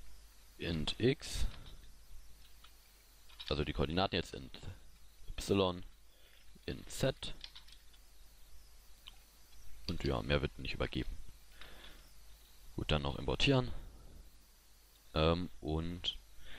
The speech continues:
jetzt machen wir eine Abfrage, if. Jetzt könnten wir theoretisch die Dimension einbauen, nur ich hab das jetzt ausgebaut, weil das bei mir nicht funktioniert hat, weil man dann nicht mehr aus der Dimension rauskommt. Deshalb werde ich jetzt das für alle Dimensionen machen, nämlich World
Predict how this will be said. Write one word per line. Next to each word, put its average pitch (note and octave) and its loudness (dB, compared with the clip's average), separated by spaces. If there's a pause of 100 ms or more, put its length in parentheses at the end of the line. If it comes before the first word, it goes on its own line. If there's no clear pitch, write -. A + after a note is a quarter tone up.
(340)
jetzt - 2
machen E2 8
wir D#2 8
eine D2 6
Abfrage, B2+ 4
if. A2+ 4 (840)
Jetzt - 2
könnten A2 6
wir G#2 8
theoretisch G#2 2
die F2+ 2
Dimension E2+ 4
einbauen, F#2+ 4 (360)
nur E2 4
ich - 8
hab A2 6
das - 0
jetzt - 2
ausgebaut, D#2+ 4
weil D2+ 6
das D#2+ 6
bei E2+ 2
mir F2+ 4
nicht F2 2
funktioniert C3+ 6
hat, - 2 (380)
weil F2+ 6
man F#2 6
dann F#2 4
nicht G2 2
mehr F#2 6
aus E2+ 2
der F2 0
Dimension F2 4
rauskommt. E2+ 4
Deshalb E2+ 6
werde E2+ 6
ich - 2
jetzt - 2 (100)
das - 4
für - 4
alle G#2 10
Dimensionen D2+ -2
machen, D2 2
nämlich D2 -2
World D2 6